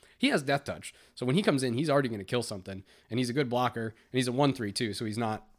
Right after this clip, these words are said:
we have a lot of one mana one ones with Death Touch in this. Um, you know, your, your Typhoid Rats, your, your Foulmire Knights, your, your Moss Vipers. But, uh, Cheville, at the beginning of my upkeep, if our opponents control no permanents with bounty counters on them, I get to put one on them,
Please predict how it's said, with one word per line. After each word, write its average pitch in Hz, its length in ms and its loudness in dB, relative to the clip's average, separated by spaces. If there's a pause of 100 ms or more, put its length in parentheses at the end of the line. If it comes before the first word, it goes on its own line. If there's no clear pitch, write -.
(400)
we 127 100 2
have 127 80 2
a 120 40 0
lot 120 180 2
of 104 160 -2 (420)
one 120 160 2
mana 117 160 2
one 113 220 0
ones 127 180 0
with 131 100 -8
Death 135 200 -2
Touch 143 200 0
in 151 80 0
this. 156 240 -2 (320)
Um, 95 300 -8
you 117 80 -2
know, 107 80 -2
your, 101 220 -4
your 117 120 -4
Typhoid 110 420 0
Rats, 104 300 -6
your, 101 220 -6
your 110 140 -10
Foulmire 107 560 -4
Knights, 104 280 -6
your, 104 140 -8
your 110 160 -8
Moss 110 220 -6
Vipers. 139 400 -2 (440)
But, 120 160 2
uh, 107 120 -4
Cheville, 185 480 0 (220)
at 131 100 -6
the 135 40 -6
beginning 190 240 2
of 131 160 -2 (380)
my 127 220 0
upkeep, 127 400 -2 (500)
if 123 120 -6
our 139 80 0
opponents 175 360 0
control 131 360 -2
no 131 300 2
permanents 135 460 -2
with 107 100 -6
bounty 151 220 0
counters 117 280 -4
on 110 140 -4
them, 110 160 -4 (220)
I 139 80 -2
get 151 60 -2
to 135 60 -6
put 185 200 2
one 123 140 0
on 107 180 -2
them, 104 220 -10